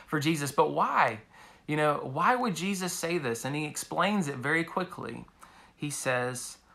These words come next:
"Whoever humbles himself like this child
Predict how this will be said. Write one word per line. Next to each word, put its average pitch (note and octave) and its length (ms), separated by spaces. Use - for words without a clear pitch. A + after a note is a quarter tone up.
"Whoever E3+ 540
humbles F#3 760
himself C3 800
like C3 340
this C3 240
child C3 600